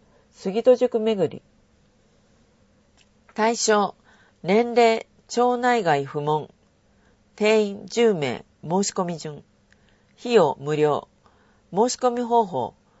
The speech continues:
一月二十二日月曜までに、杉戸町観光案内所、観光協会まで電話。講座終了後、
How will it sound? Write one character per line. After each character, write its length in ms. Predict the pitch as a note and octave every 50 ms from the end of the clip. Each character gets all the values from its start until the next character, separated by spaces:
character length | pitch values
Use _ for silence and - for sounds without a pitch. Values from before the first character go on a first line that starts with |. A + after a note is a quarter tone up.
| _ _ _ _ _
一 240 | E3+ F3+ - - B3+
月 300 | B3 B3+ B3 - B3+ A#3+
二 180 | A3+ A#3 B3+ B3
十 200 | - A#3+ G#3 F3+
二 180 | D#3+ D#3+ E3
日 240 | D#3+ D#3+ C#3 - B2+
月 340 | G#2+ C3 C#3+ C3+ - - A3
曜 140 | A3+ A3+ G#3
ま 160 | F#3 E3+ D3+
で 140 | C#3 C#3+ B2+
に、 180 | A#2 A#2+ - - _ _ _ _ _ _ _
杉 320 | _ - - G#3+ A3 B3
戸 100 | - B3
町 380 | A3+ A3 F#3+ - - A#2+ - -
観 220 | - G3 G3+ A3
光 280 | A3 - - A#3 A3 G#3+ G#3
案 200 | G#3 G3+ G3 F#3+
内 200 | F#3+ G3 G3 F#3+
所、 260 | F#3+ - F3 D#3 D3+ - _ _ _ _ _ _ _ _ _ _ _ _
観 160 | - F#3+ F#3+
光 180 | F#3+ G3+ G3 F#3+
協 180 | - G3+ F#3+ -
会 200 | - C3 - - _ _ _ _ _ _ _ _ _ _ _ _ -
ま 200 | F#3 A3+ B3+ A#3
で 180 | F#3 E3 - -
電 280 | - D3 D3 D3+ C#3+
話。 160 | C#3 C3+ - - _ _ _ _ _ _ _ _ _ _ _ _ _ _ _ _ _ _ _ _ _ _ _ _ _
講 180 | - B3 B3+ C4
座 160 | B3+ C4 C4
終 260 | B3 - A#3+ A#3+ A#3
了 220 | G#3 A3+ A3 G#3+ G3+
後、 260 | F#3+ G3 F#3+ -